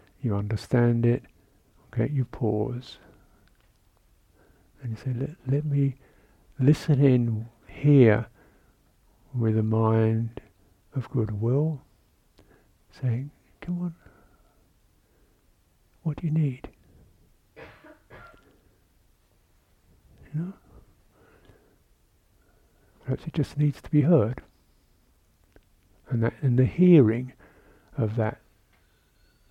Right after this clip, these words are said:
there's, there's the acceptance, and it begins to, "Oh,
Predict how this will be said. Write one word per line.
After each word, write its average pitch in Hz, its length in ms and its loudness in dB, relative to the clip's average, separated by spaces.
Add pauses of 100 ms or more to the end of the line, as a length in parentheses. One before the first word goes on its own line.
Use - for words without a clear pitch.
(300)
there's, 120 160 -4 (140)
there's 113 340 -2 (180)
the 131 80 -6
acceptance, - 760 -10 (800)
and 147 120 -10
it 131 80 -12
begins 127 520 -4
to, 127 200 -2 (1300)
"Oh, 147 320 -6